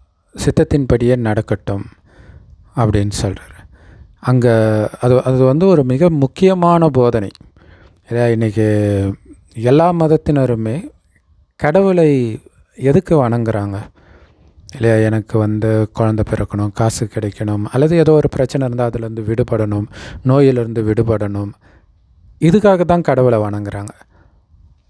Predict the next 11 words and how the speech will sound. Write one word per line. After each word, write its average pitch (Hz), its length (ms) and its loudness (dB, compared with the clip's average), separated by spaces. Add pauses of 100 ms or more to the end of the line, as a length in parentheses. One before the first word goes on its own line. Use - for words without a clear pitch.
அது 131 200 0
வந்து 131 320 0 (160)
பக்தி 117 340 -2
மார்க்கம். 107 380 -6 (480)
அது, 127 300 2 (640)
அது 160 180 2
வந்து 160 180 2
மனிதன் 190 440 0
உருவாக்கிய 113 500 0
வழி. 92 260 -10 (920)
ஆனா, 113 460 0